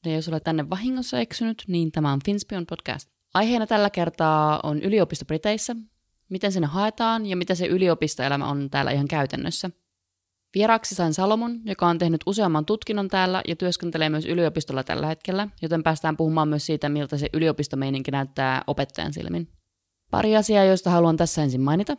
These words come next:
Ensinnäkin luonnollisesti meidän kokemuksemme pohjautuvat omaan elämään, joten mitään ei ole kiveen hakattu. Riippuen missä yliopistossa on ja millä alalla, se kokemus täkäläisestä koulutuksesta saattaa vaihdella hyvinkin paljon. Toinen pointti on se, että tämä jakso on nauhoitettu vuoden kaksituhatta yhdeksäntoista lopulla,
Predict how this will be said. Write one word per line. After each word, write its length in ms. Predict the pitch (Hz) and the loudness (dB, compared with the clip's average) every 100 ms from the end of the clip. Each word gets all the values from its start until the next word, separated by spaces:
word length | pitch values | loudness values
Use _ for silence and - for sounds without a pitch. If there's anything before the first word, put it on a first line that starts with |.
| - | -4
Ensinnäkin 460 | 160 160 165 156 160 | 0 2 2 2 2
luonnollisesti 440 | 175 185 185 175 | 4 2 0 -2
meidän 420 | 170 165 160 151 147 | -2 0 0 0 -2
kokemuksemme 600 | 165 220 226 - 233 226 | -4 -4 -4 -6 -6 -6
pohjautuvat 540 | 185 175 165 160 147 - | -4 0 0 0 -2 0
omaan 260 | 180 196 | 0 0
elämään, 420 | 190 185 185 185 180 | 0 0 0 0 -2
joten 220 | 156 156 | -2 -2
mitään 380 | 160 170 156 151 | -2 -2 0 0
ei 80 | |
ole 100 | 135 | -2
kiveen 340 | 131 143 151 156 | -4 -2 2 2
hakattu. 400 | 185 214 - 247 _ - | 0 -4 -6 -10 _ 2
Riippuen 320 | 196 - 208 | 2 6 4
missä 300 | 202 240 175 | 4 2 2
yliopistossa 680 | 170 233 240 233 - - 196 | 2 2 2 -2 -4 0 4
on 160 | 185 180 | 4 4
ja 80 | |
millä 240 | 170 160 131 | 4 4 4
alalla, 380 | 156 196 202 214 - | 6 6 4 0 -4
se 180 | - - | -4 0
kokemus 460 | - 185 196 180 - | 2 4 4 2 0
täkäläisestä 520 | 185 175 165 160 - | 2 6 6 4 0
koulutuksesta 720 | 180 180 160 151 - 143 156 | 2 2 2 -2 -8 -8 -8
saattaa 440 | 147 139 139 143 135 | -6 -6 -4 -4 0
vaihdella 340 | 139 147 143 | -2 -2 -4
hyvinkin 400 | 160 151 135 139 | -4 -4 -6 -6
paljon. 360 | - - 170 165 _ _ _ _ _ _ - | -6 -8 -10 -14 _ _ _ _ _ _ -2
Toinen 240 | 196 208 | 0 4
pointti 280 | 202 190 185 | 2 4 2
on 80 | 175 | 2
se, 100 | 175 | 0
että 120 | 160 | 0
tämä 220 | 180 175 | 0 2
jakso 320 | 170 170 175 | 2 0 -2
on 120 | 156 | 0
nauhoitettu 640 | 170 208 196 202 185 - 170 | 2 2 2 -2 -4 -6 -4
vuoden 280 | 170 165 160 | 0 0 0
kaksituhatta 480 | 170 - 165 156 160 | -4 -4 -8 -4 -2
yhdeksäntoista 640 | 160 160 151 143 139 143 | -2 -4 -6 -6 -6 -6
lopulla, 340 | 165 233 247 | -4 -4 -6